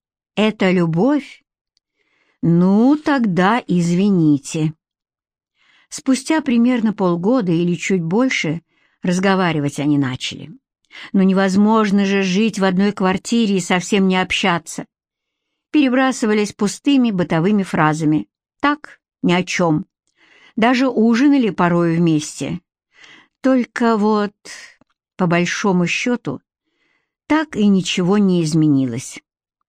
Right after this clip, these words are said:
Как была на сердце тоска, так и осталась. Тоска, сожаление, разочарование, боль, одиночество.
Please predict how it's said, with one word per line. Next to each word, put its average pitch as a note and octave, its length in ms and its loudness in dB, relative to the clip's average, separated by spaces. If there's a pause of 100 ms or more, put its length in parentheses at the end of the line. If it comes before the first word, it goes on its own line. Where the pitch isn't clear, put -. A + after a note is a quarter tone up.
(380)
Как F#3 200 -2
была E3+ 340 2
на C4 220 4
сердце A3 400 -4
тоска, G3 600 -2 (460)
так A#3+ 220 -2
и G#3 60 0
осталась. C#3 720 -4 (640)
Тоска, G3+ 600 -2 (480)
сожаление, F#3+ 920 -2 (560)
разочарование, F3 1040 0
боль, F3+ 380 0 (680)
одиночество. G3+ 920 -2